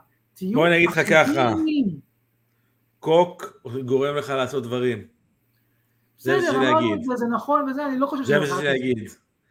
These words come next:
Speaker 2: זה מה שיש לי
Speaker 1: אה, אני
Speaker 2: להגיד
Speaker 1: לא יכול
Speaker 2: בנושא.
Speaker 1: לראות את הפרצוף שלו, כאילו, הוא עומד שם בלי כריזמה, עם עיניים פעורות, זה עובד בשביל ה-, אני הבעלים שלא רוצ-, של-, שרוצה דווקא להיות נכבה לכלים, את-,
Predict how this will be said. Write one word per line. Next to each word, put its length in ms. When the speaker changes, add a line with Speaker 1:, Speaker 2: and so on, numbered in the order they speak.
Speaker 2:
זה 100
מה 60
שיש 60
לי 60
Speaker 1:
אה, 60
אני 20
Speaker 2:
להגיד 160
Speaker 1:
לא 60
יכול 120
Speaker 2:
בנושא. 280
Speaker 1:
לראות 260
את 40
הפרצוף 340
שלו, 220
כאילו, 160
הוא 60
עומד 180
שם 240
בלי 120
כריזמה, 460
עם 100
עיניים 280
פעורות, 440
זה 140
עובד 360
בשביל 320
ה-, 240
אני 200
הבעלים 460
שלא 240
רוצ-, 320
של-, 260
שרוצה 480
דווקא 260
להיות 220
נכבה 260
לכלים, 380
את-, 80